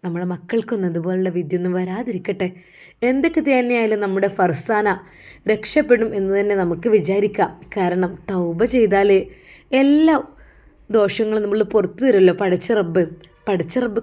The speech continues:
കാരുണ്യവാനും കരുണാനിധിയും ആയതുകൊണ്ട് തന്നെ നമ്മൾ ചോദിച്ചാൽ, നമ്മൾ കരഞ്ഞു പറഞ്ഞാൽ അള്ള പുറത്തു തരും.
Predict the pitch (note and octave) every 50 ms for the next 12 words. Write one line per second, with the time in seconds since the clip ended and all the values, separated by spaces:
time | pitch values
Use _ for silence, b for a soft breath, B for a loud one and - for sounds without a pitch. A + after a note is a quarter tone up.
0 | - A#3+ A#3 A3 G#3+ G#3+ A3 A#3+ C#4 C#4 B3+ A#3+ A3+ A3+ A#3 A3+ A#3 G3+ F#3 G3
1 | G#3 A3 A3+ G#3+ F#3+ F#3 G#3 A3+ A#3 A#3 A3 G3 F#3+ F3+ G#3+ G#3+ G#3 G3+ G3 G3+
2 | G3 F#3+ F#3 F3+ F3+ - - b b b b b b b b b b b - G3
3 | F#3+ F3 E3 F3 F#3 F3 - G3 F3 D#3+ E3 D#3+ D#3+ - G3 F3+ F3 F3 - G#3+
4 | A3 A3+ B3 B3+ B3+ - B3+ B3 B3 B3 B3 B3 A#3+ G3+ F#3+ F3+ F3 F3+ F#3 F3+
5 | F3+ F3+ F3 F3 G3+ F#3+ F#3 F3+ F#3 F#3 F#3+ F3 E3+ E3 - - G3+ F3 E3+ E3+